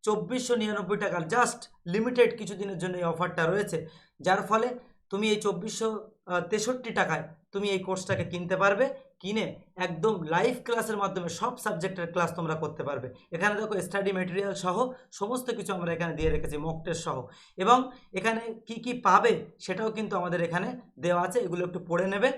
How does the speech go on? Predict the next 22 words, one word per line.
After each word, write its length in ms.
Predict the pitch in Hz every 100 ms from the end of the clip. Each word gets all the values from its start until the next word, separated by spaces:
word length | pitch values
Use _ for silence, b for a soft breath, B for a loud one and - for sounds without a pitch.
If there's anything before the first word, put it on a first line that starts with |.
| B B
আরও 200 | 165 175
ধারণা 340 | 151 156 160 208
আশা 200 | 180 156
করছি 300 | 151 160 -
ক্লিয়ার 300 | 160 147 135
হয়ে 100 | 123
যাবে। 260 | 123 - B B B B _ _
ক্লাসটা 480 | 220 233 240 - 262
ভ্যালিডিটি 520 | 175 180 214 247 254
ওয়ান 340 | 220 196 220 208
ইয়ার, 260 | 180 160 175
ওয়ান 360 | 175 226 247
ইয়ার 540 | 240 240 254 254 - _
লাইভ 420 | 151 156 180 233 - -
ক্লাস 280 | 214 190 -
চলবে। 400 | 180 151 135 - b b b _ _ _ _ _ _ _ _ _ -
What 440 | 160 233 247 -
else 280 | 226 262 254
you 160 | 262 254
will 220 | 254 208
get? 260 | 247 254 -
লাইভ 320 | 175 185 226